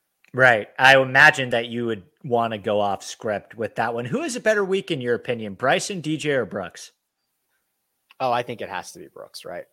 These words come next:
Speaker 2: I mean, Bryson hasn't played well, still knocking the rust off. I don't think this is a good setup for him. D J, uh, it might be D J, but I, I, I, I think, I think we're gonna get decent, decent, he's decent Brooks this week.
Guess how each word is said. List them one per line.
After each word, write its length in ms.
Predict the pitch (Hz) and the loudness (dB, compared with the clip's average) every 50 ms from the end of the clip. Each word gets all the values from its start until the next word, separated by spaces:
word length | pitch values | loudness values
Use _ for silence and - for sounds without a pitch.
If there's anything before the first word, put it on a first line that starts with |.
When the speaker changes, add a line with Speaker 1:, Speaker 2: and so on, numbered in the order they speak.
| _ _ _ - | _ _ _ -6
Speaker 2:
I 80 | 147 151 | -2 0
mean, 180 | 165 165 156 | 0 0 0
Bryson 680 | - 156 170 202 233 220 - 226 214 190 170 156 143 - _ _ _ _ | 2 4 6 6 6 6 6 4 4 4 4 0 -6 -10 _ _ _ _
hasn't 400 | _ - 170 185 170 147 170 160 | _ 4 6 6 6 4 0 -4
played 280 | - - 160 160 156 139 | -2 2 2 2 2 4
well, 360 | 135 143 143 143 139 139 135 | 4 4 6 6 6 6 4
still 600 | 131 - - - 170 170 170 165 160 151 156 - _ _ _ 151 - _ _ _ _ _ | 2 -2 -2 0 4 4 4 4 2 0 -4 -10 _ _ _ -20 -20 _ _ _ _ _
knocking 420 | 160 156 165 151 151 156 151 147 | -2 2 4 4 4 4 0 -4
the 80 | 143 139 | -4 -2
rust 340 | 123 135 139 131 - - - | 2 2 2 2 2 0 2
off. 300 | 139 131 131 131 - - _ _ _ _ _ _ _ _ _ - | 4 4 4 4 2 -2 _ _ _ _ _ _ _ _ _ 2
I 160 | 160 165 165 | 4 6 6
don't 140 | 165 160 147 | 4 2 0
think 160 | 160 156 135 | -2 -4 -4
this 180 | 147 135 - 135 | -4 -6 -6 -8
is 60 | 135 | -8
a 40 | 135 | -8
good 220 | - 139 135 127 | -6 -6 -6 -4
setup 360 | - - 135 127 127 131 - | 0 0 2 2 2 0 -4
for 260 | - 131 127 123 123 | -4 -4 -2 -2 -2
him. 180 | 123 123 120 120 - _ _ _ _ _ - | -2 -4 -6 -10 -14 _ _ _ _ _ -20
D 240 | 120 - 170 214 247 | -10 -6 -6 -4 -4
J, 760 | 190 170 214 220 214 202 190 190 185 180 175 170 165 165 175 - - _ - | -2 2 4 8 10 10 10 10 8 6 4 4 2 2 0 -2 -8 _ -6
uh, 160 | 156 156 165 - - - | -4 -4 -4 -6 -2 -2
it 120 | 254 294 | 0 4
might 180 | 330 339 254 185 | 6 6 6 6
be 80 | 175 | 2
D 160 | 147 - 123 113 | -4 -8 -10 -8
J, 140 | 107 117 | -8 -6
but 140 | 113 123 151 | -2 0 2
I, 60 | 170 | 2
I, 360 | 196 156 180 190 190 170 185 185 | 2 4 4 2 4 6 4 4
I, 100 | 196 190 - - | 4 2 0 2
I 160 | 190 202 214 | 2 2 2
think, 440 | 208 - 220 208 196 175 - - _ _ _ _ _ _ _ _ _ _ _ _ _ - | 2 -2 -4 -4 -4 -4 -8 -16 _ _ _ _ _ _ _ _ _ _ _ _ _ 2
I 160 | 185 220 247 | 4 4 4
think 300 | 247 - 294 277 214 - | 4 2 -2 -6 -4 -2
we're 140 | 233 214 185 | -2 0 2
gonna 200 | 180 185 175 165 | 2 2 2 0
get 380 | 143 156 156 151 147 127 - | 2 2 0 0 0 -4 -10
decent, 480 | - 147 147 139 - - 131 123 113 107 _ _ _ _ 117 | -12 -10 -10 -8 -8 -8 -8 -8 -8 -10 _ _ _ _ _
decent, 320 | - 147 151 127 - 143 135 | -10 -10 -10 -8 -10 -12 -12
he's 140 | 170 139 - _ _ | -14 -16 -16 _ _
decent 300 | - 147 131 - 117 98 | -12 -10 -10 -10 -12 -14
Brooks 220 | - 92 - - - | -16 -18 -20 -20 -20
this 160 | - - - | -20 -20 -20
week. 140 | - _ | -20 _